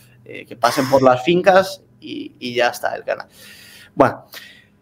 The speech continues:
de todos modos, hay que decir que el problema principal es la violencia, la violencia que hay en Haití, que es totalmente desbocada, genera situaciones totalmente estrambóticas, que ahora voy a comentar, pero sobre todo genera desplazados.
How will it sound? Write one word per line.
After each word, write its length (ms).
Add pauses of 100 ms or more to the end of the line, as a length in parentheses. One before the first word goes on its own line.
(440)
de 100
todos 200
modos, 400 (880)
hay 140
que 100
decir 340
que 220
el 120
problema 380
principal 460
es 140
la 100
violencia, 760 (220)
la 180
violencia 640
que 80
hay 100
en 80
Haití, 420
que 100
es 120
totalmente 480
desbocada, 880
genera 680 (100)
situaciones 640
totalmente 540
estrambóticas, 880
que 80
ahora 120
voy 120
a 100
comentar, 560
pero 320
sobre 240
todo 160
genera 400
desplazados. 840